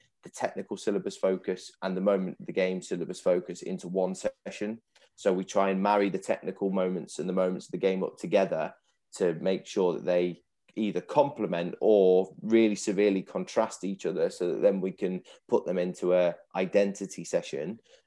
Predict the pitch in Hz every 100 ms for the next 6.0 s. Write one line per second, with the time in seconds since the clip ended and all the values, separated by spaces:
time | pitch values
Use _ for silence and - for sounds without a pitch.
0 | _ 95 92 95 92 - - 80 90 90
1 | 90 - - _ _ _ - 104 98 98
2 | 95 87 120 143 110 107 92 90 - -
3 | 120 90 85 90 87 82 85 82 - -
4 | 85 90 87 87 85 - - _ 101 95
5 | 95 98 101 101 101 101 98 85 85 82